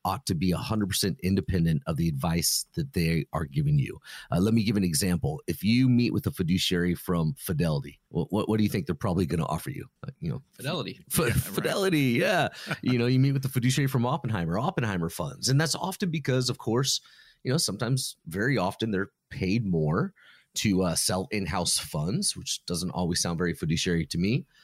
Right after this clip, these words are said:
Speaker 1: Um, but, you know, and sometimes there's, there's somebody in the background kind of pushing some funds through them to you, even though that person's never actually met with you. So work with somebody who's independent, doesn't have a pony in the show. That means work with somebody who is licensed to sell anything. Work with somebody who can,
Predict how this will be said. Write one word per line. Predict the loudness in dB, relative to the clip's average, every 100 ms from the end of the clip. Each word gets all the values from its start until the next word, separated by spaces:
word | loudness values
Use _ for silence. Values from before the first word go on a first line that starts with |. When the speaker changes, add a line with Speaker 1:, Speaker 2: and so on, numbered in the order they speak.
| -20 -10 -4
Speaker 1:
Um, | -2 0 -2 -6 _ -4
but, | 0
you | 2
know, | 2
and | 2 0
sometimes | 0 2 4
there's, | 4 4 2
there's | 0 0
somebody | 4 4 4
in | 2
the |
background | 0 -2 0 0 0
kind | 0
of | 0
pushing | 0 0
some | -2 -2
funds | 0 0 0
through | 0 0
them | 2 0 0
to | 0
you, | 2 4 4
even | 2 2
though | 0
that | 0
person's | -2 -2 -2 0
never | 2 0
actually | -2 -2 0
met | 0 0
with | -6 -10
you. | -4
So | 0 0 -4 -20 _ -20 -6 2
work | 4 4
with | 0
somebody | 2 2 2
who's | 2
independent, | 0 -2 -4 -6 -4
doesn't | 0 2
have | 4
a | 2
pony | 0 0 2
in | 2
the | 0
show. | 0 -2 -2
That | 2
means | 4 4
work | 4 2
with | 0
somebody | 0 2 2 2
who | 4 4 2 0
is | -4 -2
licensed | 0 0 2 0 2
to | 2
sell | 2 2 0 0
anything. | 0 0 -2 -6 -12 _ -20 -20 -4
Work | -2 0
with | 2
somebody | 4 4
who | 4
can, | 0